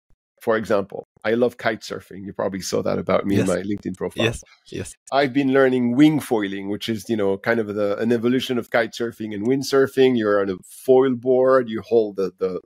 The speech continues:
Speaker 1: the, the kite with your hands instead
Speaker 2: Okay.
Speaker 1: of having it, uh, um, at the end of long lines. So I'm learning that, and I'm going to sail in the Caribbean, lucky me, in February. So I, I, and it's gonna be two
Speaker 2: Amazing.
Speaker 1: weeks. I want to perfect my, my wing foiling, um,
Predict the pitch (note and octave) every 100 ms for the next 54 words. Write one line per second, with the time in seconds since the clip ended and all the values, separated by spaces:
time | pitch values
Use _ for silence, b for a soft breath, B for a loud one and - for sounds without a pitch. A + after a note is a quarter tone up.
0 | - F2+ E2+ - F#2 - A#2 A2 _ _
1 | _ C3+ G2+ F2+ G#2+ B2+ B2+ B2 - b
2 | b - G#2 - A2+ A#2+ G#2 G#2 G2+ -
3 | - F#2+ F2+ - - F2+ F2+ - F2 G2
4 | G2 F2+ F2+ F2+ F#2+ A#2 A#2+ B2 A2+ -
5 | _ b b b C#3 C3+ E3 G3+ F#3 C#3
6 | G2 E2 B2+ C3+ C3+ C#3 C#3 B2 A#2+ A#2
7 | - - A2+ F2+ G2+ G#2 G2+ - G#2 G#2+
8 | F#2 G2 G2+ G#2 A2+ G2 G2 G2 - A2
9 | F#2+ F2+ G2 G2 G2+ G2 A2 G#2+ A2+ -
10 | - A2+ A2+ G#2 B2 G#2+ G#2+ A#2+ A#2+ C3
11 | C3 A#2+ b b _ D#3+ - C3+ B2 A#2+
12 | A#2 A#2 A2+ A2+ A2+ C#3 A3 - A2 G#2
13 | G#2 G2 G2+ G2+ G2 G2 G2